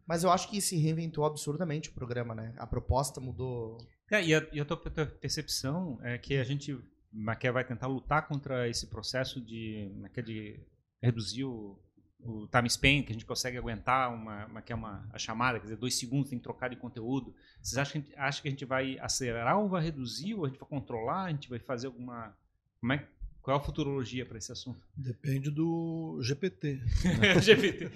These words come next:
Speaker 2: Eu vejo o G P T, na realidade, mas que é extremando a condição, porque, na realidade, se a gente tinha uma quantidade absurda de gerar,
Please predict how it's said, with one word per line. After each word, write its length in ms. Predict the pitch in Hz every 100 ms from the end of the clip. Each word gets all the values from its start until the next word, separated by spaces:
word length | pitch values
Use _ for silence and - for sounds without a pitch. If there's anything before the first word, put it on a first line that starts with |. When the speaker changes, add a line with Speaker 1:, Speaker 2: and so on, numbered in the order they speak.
| - -
Speaker 2:
Eu 80 | 226
vejo 240 | 185 208 185
o 20 |
G 100 | 180
P 180 | 175 180
T, 80 |
na 100 | 175
realidade, 600 | 160 147 139 151 160 151 131
mas 120 | 127
que 80 | 156
é 20 |
extremando 580 | 151 - 190 175 226 202
a 40 |
condição, 460 | 151 139 - 131 117
porque, 180 | -
na 120 | 139 139
realidade, 400 | 143 143 165 151 - - _ _
se 100 | 147
a 20 |
gente 260 | 156 196 -
tinha 320 | - 185 170
uma 160 | 151 139
quantidade 380 | 185 - 151
absurda 420 | 147 120 - 180 170
de 80 |
gerar, 760 | 123 143 143 147 139 135 120